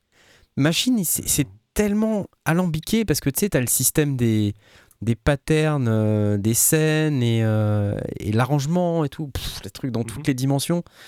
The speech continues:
Speaker 1: Tu, pff,
Speaker 2: Ouais.
Speaker 1: <laughs> laisse tomber, quoi. Tu, si tu lis pas la doc, t'es mort. T'es mort.
Speaker 2: Ouais, écoute, euh, <laughs> j'ai fini par me démerder, mais
Speaker 1: Ouais, non, mais c'est bien, c'est bien. Il est pas
Speaker 2: Ouais,
Speaker 1: d'accord,
Speaker 2: ouais.
Speaker 1: Jeff. Il est pas d'accord. Ah,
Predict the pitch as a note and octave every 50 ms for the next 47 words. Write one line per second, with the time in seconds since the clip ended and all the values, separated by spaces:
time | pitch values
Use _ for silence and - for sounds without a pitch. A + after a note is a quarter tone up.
0 | - - - - - - _ _ - - - _ - - - - - - - F#2
1 | - - - - - - G#3+ C4+ C#4+ D4 D4 - - - C3+ C#3+ - - A#3+ D4
2 | G4 G4+ E4+ - F3 D3 - - _ - - C3+ B2+ B2+ B2 A#2+ A#2 A#2 A#2 A#2
3 | - - - B2+ - - C#3 C#3+ D3 - D3 C3+ C3+ C3+ F#3 G3 - - D3 C#3+
4 | F3+ G#3 G3 F3+ D#3+ - - _ _ _ - A#2 C#3+ - _ _ _ - - D#3
5 | F3+ G3 E3 C3+ B2+ - _ _ _ _ - - _ _ _ - _ _ G2 F#2
6 | - - A2+ - - - G#2 G2+ G#2 G2 - - - - - _ - A2 F#2+ -
7 | - - - C#3+ B2+ - C3 B2+ C3 B2 A#2+ A#2 A#2+ A#2+ B2 A#2+ B2 B2 B2+ C3+
8 | D#3 D#3 C#3+ B2+ F3 A3+ D4 A4+ A#4+ G#4+ G4+ F4 D4+ D3 C3+ A#2+ A2+ A2+ - -
9 | C3+ D3 G3 B3 D4+ D#4 - - - D3 B2+ D3 F#3 F#3 F3 - - _ - -
10 | A#2 A#2+ A2+ G#2+ G2+ A2 B2 - - - - D3 D3+ E3+ - F#3+ F#3 F3+ F3+ F3
11 | - F3 F3 D#3+ C3+ B2+ C3+ C3 B2 A2+ - - - - - - G3 A#3+ G#3 C#4+
12 | D4 D4 D4+ - - - D4+ D4 C#4+ C4 A3 E3 D3 D#3 - - - - - _
13 | _ _ - G#2+ G#2 G2+ G#2+ A2